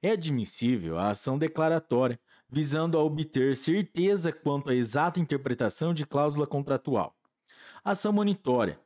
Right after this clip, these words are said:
Súmula duzentos e quarenta e sete. O contrato de abertura de crédito em conta corrente, acompanhado de demonstrativo de débito, constitui documento hábil para o juizamento da ação monitória.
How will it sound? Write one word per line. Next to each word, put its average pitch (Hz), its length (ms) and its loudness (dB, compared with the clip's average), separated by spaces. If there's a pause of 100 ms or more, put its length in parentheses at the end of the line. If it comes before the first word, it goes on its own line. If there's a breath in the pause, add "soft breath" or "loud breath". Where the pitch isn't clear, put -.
(160)
Súmula 233 400 2
duzentos 180 280 0
e - 40 -12
quarenta 185 320 0
e 170 80 2
sete. - 480 -4 (360 soft breath)
O 117 60 -12
contrato 131 580 0
de 117 100 0
abertura 117 420 0
de 165 140 -4
crédito 131 540 0
em 117 100 0
conta 185 320 -2
corrente, 123 560 -2 (260 loud breath)
acompanhado 170 720 0
de 156 100 -2
demonstrativo 160 840 0
de 160 140 -4
débito, 107 420 0 (300 loud breath)
constitui 202 520 0
documento 139 640 0
hábil 131 360 2
para 110 260 0
o - 20 2
juizamento 120 720 -2
da 117 200 2
ação 190 260 -2
monitória. 185 560 0